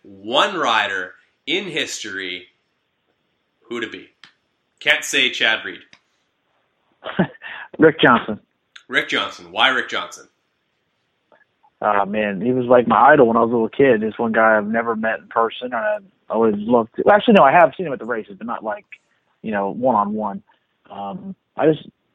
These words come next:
Speaker 2: always thought he was a cool dude. He t-, I always loved when he was on D N X S radio. He's got some great stories, and I'd love to spend a evening at a bar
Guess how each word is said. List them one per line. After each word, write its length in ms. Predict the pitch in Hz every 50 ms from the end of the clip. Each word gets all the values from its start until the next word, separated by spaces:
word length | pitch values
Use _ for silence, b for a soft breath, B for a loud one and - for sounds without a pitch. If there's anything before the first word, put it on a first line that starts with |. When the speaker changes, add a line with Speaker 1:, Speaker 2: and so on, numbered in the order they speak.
| _ _ -
Speaker 2:
always 180 | - 131 127 -
thought 60 | 151
he 60 | 147
was 100 | 123 110
a 40 | 104
cool 280 | - - 165 165 160
dude. 280 | 135 120 127 131 143 143
He 80 | 131 107
t-, 260 | - - - - 104
I 180 | 113 117 127
always 200 | 131 135 131 113
loved 160 | 120 131 131 131
when 120 | 131 123
he 60 | 117
was 40 | 123
on 120 | 120 113
D 120 | 107 127 135
N 120 | 127 123
X 140 | 123 120 -
S 100 | - 113 - -
radio. 280 | 117 117 120 120 120 120
He's 80 | 110
got 120 | - 113 -
some 100 | _ - -
great 200 | - 120 123 117
stories, 440 | - - 113 110 113 117 117 117 107
and 140 | 110 107 107
I'd 120 | 110 110 107
love 220 | 120 123 117 110
to 80 | 113 107 - -
spend 280 | - 107 113 110 110
a 120 | 107 101 - _ _ _ _ _ _ _ _ _ _ -
evening 320 | - 127 123 123 123 120
at 80 | 117 107
a 40 | 101
bar 420 | 95 110 110 113 110 110 104 -